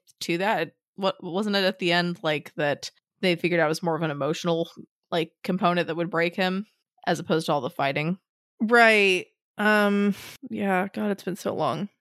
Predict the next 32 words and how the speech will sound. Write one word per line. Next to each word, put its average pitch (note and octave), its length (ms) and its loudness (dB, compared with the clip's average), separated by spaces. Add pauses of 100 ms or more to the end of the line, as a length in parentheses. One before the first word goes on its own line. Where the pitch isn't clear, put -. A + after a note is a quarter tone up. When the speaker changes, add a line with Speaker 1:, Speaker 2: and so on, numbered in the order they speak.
Speaker 2:
since - 360 -6
I've B2+ 360 -2 (300)
read E3+ 100 2
Speaker 1:
Actually E3+ 180 0
Speaker 2:
that. E3+ 200 4
Speaker 1:
read - 0 - (140)
it. - 60 -20 (280)
Yeah. D3+ 260 0 (440)
Speaker 2:
Um, F3+ 640 0 (320)
Speaker 1:
It's A3+ 100 -4
Speaker 2:
yeah, F#3+ 320 6
Speaker 1:
good - 60 -2
Speaker 2:
I - 40 6
Speaker 1:
too, A3 40 8
Speaker 2:
remember A#3 260 2
Speaker 1:
so, G3 40 4
Speaker 2:
there C4 120 6
were, B3 100 6
Speaker 1:
but A3+ 60 4
Speaker 2:
like, G3 180 4
sections F#3+ 460 -2
of F3 120 -6
people F3 340 0
who E3 300 0 (320)
figured F3+ 320 -2
different F3 300 -4
things F3 220 -2
out, E3 240 4
and F3 120 -6
something F3+ 320 -2
about E3+ 380 2 (300)
Flitchette F3 600 2